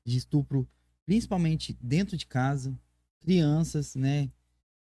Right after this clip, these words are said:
É, a gente tem casos aí, é, é, às vezes que não, antigamente não chegava na gran-, nas grandes mídias, mas o que hoje em dia ganha mais notoriedade com a, com a imprensa de Caldas Novas. E assim, casos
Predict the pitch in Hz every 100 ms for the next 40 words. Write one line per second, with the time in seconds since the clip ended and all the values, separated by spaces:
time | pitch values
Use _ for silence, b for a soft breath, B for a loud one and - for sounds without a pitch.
0 | - 127 127 123 120 - 123 131 127 -
1 | 143 139 131 131 139 131 139 151 156 160
2 | 160 156 151 165 - 160 160 - 107 151
3 | 147 151 147 165 151 165 139 156 156 135
4 | 139 131 135 127 135 131 135 143 139 131
5 | 131 147 135 139 127 135 131 b b b
6 | _ 127 143 143 131 135 139 127 127 120
7 | 131 147 123 135 127 127 123 123 131 123
8 | 127 127 127 - 123 123 120 139 147 -
9 | _ _ _ _ _ _ _ 135 151 -
10 | 165 139 120 117 143 156 214 339